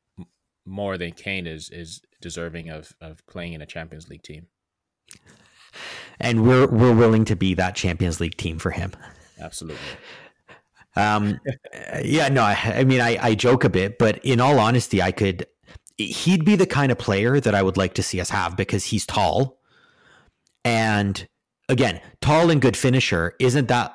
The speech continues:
Speaker 2: literally everything that we need right now?
Speaker 1: Yeah, exactly.
Speaker 2: You know, that's what we're missing the whole time. So, um, you know, it's, it, he would, he would be a great fit. And I don't know, what is he? He's still, he's less than twenty-five, isn't he?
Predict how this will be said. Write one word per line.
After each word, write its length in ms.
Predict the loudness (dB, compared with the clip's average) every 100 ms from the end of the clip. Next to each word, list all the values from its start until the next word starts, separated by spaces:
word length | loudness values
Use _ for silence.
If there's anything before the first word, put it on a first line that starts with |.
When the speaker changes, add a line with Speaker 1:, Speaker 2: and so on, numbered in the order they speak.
| -6 2
Speaker 2:
literally 600 | 4 6 6 4 4 0
everything 380 | 0 0 0 -2
that 100 | -2
we 120 | -2
need 180 | -4 -4
right 160 | -6
now? 240 | -8 -12 -18 _ _ _
Speaker 1:
Yeah, 140 | -10 -10 _ -20 -18
exactly. 420 | -12 -12 -12 -20 _ _ _
Speaker 2:
You 100 | 0
know, 80 | 2
that's 280 | 2 0 0
what 300 | 2 2 4
we're 160 | 2
missing 440 | 2 0 -4 -10 -14 -6
the 100 | -2
whole 160 | 0 0
time. 340 | -2 -6 -6
So, 420 | -4 -2 -2 -4 -8 -18 -16 -4
um, 460 | -2 -2 -4 -8 -14 -6
you 80 | -4
know, 320 | -2 -6 -8
it's, 520 | -2 -2 -4 -10 -10 -14 _ _ _
it, 260 | -2 -2 -4
he 220 | -2 2
would, 180 | 4 4
he 240 | 2 4
would 160 | 4 4
be 120 | 2
a 40 | 2
great 260 | 2 0
fit. 420 | 2 2 2 -4 -16 -20 -20 -20 _ _ -4
And 300 | -2 -2 0
I 80 |
don't 100 | 2
know, 120 | 2 2
what 180 | 2 0
is 120 | -2
he? 60 |
He's 160 | -6 -4
still, 280 | 0 0 0
he's 220 | 0 0
less 160 | 0 -2
than 100 | -2
twenty-five, 480 | -2 -2 -2 -4
isn't 180 | -4 -2
he? 220 | -2 -2